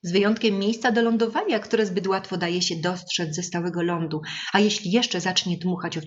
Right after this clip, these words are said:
wschodu, nasza plaża okaże się dla jaskółki bardzo złym miejscem.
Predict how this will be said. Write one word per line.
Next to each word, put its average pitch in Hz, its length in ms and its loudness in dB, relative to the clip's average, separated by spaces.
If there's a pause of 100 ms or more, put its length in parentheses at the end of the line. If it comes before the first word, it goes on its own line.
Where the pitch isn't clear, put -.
wschodu, 196 580 0 (400)
nasza 180 240 2
plaża 165 440 -2
okaże 190 380 -2
się 208 120 2
dla 185 140 -2
jaskółki 190 500 -2 (100)
bardzo 202 400 0
złym 180 320 -2
miejscem. 170 540 -6